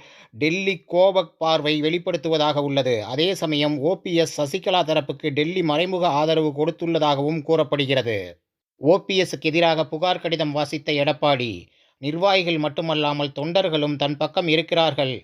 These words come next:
என்பதை காட்ட எடப்பாடி பழனிசாமி பங்கேற்கும் நிகழ்வுகளில் அதிக அளவு கூட்டம் கூட்டப்படுகிறது.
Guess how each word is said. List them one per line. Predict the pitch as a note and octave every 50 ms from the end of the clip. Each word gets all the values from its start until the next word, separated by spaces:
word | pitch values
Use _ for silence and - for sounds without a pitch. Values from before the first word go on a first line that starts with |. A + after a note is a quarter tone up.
| _ _ _ _ _ _
என்பதை | D#3 D#3 D#3+ D#3 D#3 D3+ D3 C3+
காட்ட | - D3 D#3+ D#3+ - D#3+ D#3 D3
எடப்பாடி | C#3+ C#3 E3 D#3+ - F#3+ F#3 F#3 E3+
பழனிசாமி | - D3+ D#3+ E3 F3 E3+ - F3 E3 D#3+ D#3+ D3+
பங்கேற்கும் | C#3+ C#3+ D3+ D3+ D#3+ E3 D#3+ - - D#3+ D3 C#3+
நிகழ்வுகளில் | C#3+ D3+ E3 E3+ E3 E3+ D3 D3 C#3+ D3 C#3+ D#3+ -
அதிக | A#2+ C3 C#3 F3 F#3+ E3+ G3
அளவு | F3 E3 E3 D3+ D3
கூட்டம் | C#3 - D#3+ C#3+ C#3 D3+ D3+ C#3+ -
கூட்டப்படுகிறது. | D#3+ C#3+ - D3+ C#3 D3+ C#3+ C#3+ C#3 C#3 C3+ A#2 A#2 A2